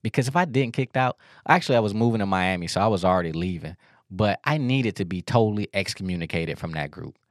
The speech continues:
because they had sucked me dry. They're energy vampires.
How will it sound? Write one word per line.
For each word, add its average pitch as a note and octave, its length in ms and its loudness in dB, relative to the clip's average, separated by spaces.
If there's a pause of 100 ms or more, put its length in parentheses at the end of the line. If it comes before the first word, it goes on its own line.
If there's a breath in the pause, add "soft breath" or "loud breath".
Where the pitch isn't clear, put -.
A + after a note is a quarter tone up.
(300 soft breath)
because F#2+ 320 -2
they A2+ 220 2
had G2 240 0
sucked - 260 -4
me F2 160 -6
dry. - 300 -6 (2000)
They're D3 240 4 (280)
energy E3 300 4
vampires. E2+ 680 -2